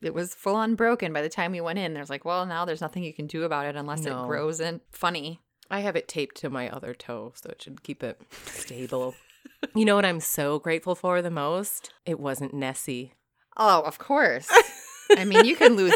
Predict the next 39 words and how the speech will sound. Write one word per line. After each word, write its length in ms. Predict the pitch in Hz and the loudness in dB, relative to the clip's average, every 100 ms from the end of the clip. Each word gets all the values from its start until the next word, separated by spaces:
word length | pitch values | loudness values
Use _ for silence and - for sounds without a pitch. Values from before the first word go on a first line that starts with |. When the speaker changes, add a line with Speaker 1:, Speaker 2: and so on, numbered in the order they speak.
| - | 4
Speaker 1:
any 280 | 180 202 175 | 4 4 4
other 220 | 180 180 | 4 4
toe, 280 | 139 151 143 | 2 -2 0
just 200 | - 156 | -2 -2
not 160 | 214 170 | -2 0
Nessie. 160 | 214 202 | 4 6
Speaker 2:
Not 320 | 190 190 190 | 8 6 4
Nessie. 600 | 196 180 185 - 160 143 | 2 2 2 -2 -4 -4
Speaker 1:
It's 140 | 160 | -4
your 80 | 240 226 | -4 4
Speaker 2:
Well, 280 | 254 254 185 | 8 8 6
Speaker 1:
signature 160 | 190 180 | 2 2
toe 220 | 202 254 | 2 2
now. 360 | 156 127 170 - - | 0 -4 -6 -8 -16
Speaker 2:
<laughs> 160 | - - | -4 2
And 180 | 269 254 | 2 4
I 160 | 220 262 | 4 4
feel 300 | 254 247 269 | 2 2 2
that 180 | 285 190 | 0 -2
Nessie 500 | 180 165 - 233 240 | 0 0 -2 -4 -4
is 120 | 180 | -2
so 140 | - 170 | 0 0
important 400 | 170 - 156 160 | 0 -4 -4 -4
to 60 | 165 | -4
my 160 | 143 | -4
balance 720 | 139 135 127 160 247 339 330 - | -4 -4 -2 -2 -2 -6 -8 -8
as 200 | 170 175 | -8 -6
well. 580 | 151 131 151 226 302 320 - | -2 0 0 0 0 0 0
Speaker 1:
<laughs> 120 | - | 4
Mm-hmm. 300 | 254 277 277 | 4 4 2
Speaker 2:
<laughs> 1040 | 453 - - 480 - 494 494 - 508 - | 0 0 6 6 8 4 4 4 4 4
Speaker 1:
'Cause 100 | 233 | 2
you're 100 | 240 | 4
a 40 | 269 | 2
tall 260 | 220 202 185 | 4 4 4
girl. 440 | 202 294 156 156 - _ _ - | 6 6 6 2 -8 _ _ -12
Speaker 2:
Yeah, 300 | 208 262 175 | -6 -4 0
Speaker 1:
He's 160 | 254 226 | 2 2
Speaker 2:
like 260 | 208 - | 2 0